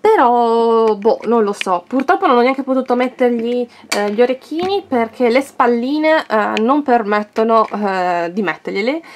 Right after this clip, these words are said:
nel senso che, mm, vanno a sbattere, quindi non ci stanno per niente bene. Eh,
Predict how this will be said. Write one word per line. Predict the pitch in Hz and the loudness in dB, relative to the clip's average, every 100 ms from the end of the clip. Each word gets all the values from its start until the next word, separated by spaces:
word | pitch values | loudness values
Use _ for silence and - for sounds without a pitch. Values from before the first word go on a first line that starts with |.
| - - | -20 -12
nel | 208 | -8
senso | 220 208 226 | -4 -4 -4
che, | 220 190 185 | -6 -6 -4
mm, | 175 175 175 - - 180 | -6 -8 -10 -10 -12 0
vanno | 220 233 | 0 2
a | 226 | 0
sbattere, | 196 196 226 240 262 247 | 0 0 0 0 -4 -2
quindi | 220 220 233 | 0 0 2
non | 247 302 | 0 -2
ci | 294 | -4
stanno | - 233 226 220 | -8 -2 0 0
per | 220 214 196 | 0 -2 -2
niente | 190 190 196 | -8 -8 -8
bene. | 175 160 156 214 330 - - - - - - - | -8 -8 -4 -4 -4 -8 -20 -20 -20 -20 -20 -4
Eh, | 226 233 226 | 0 2 2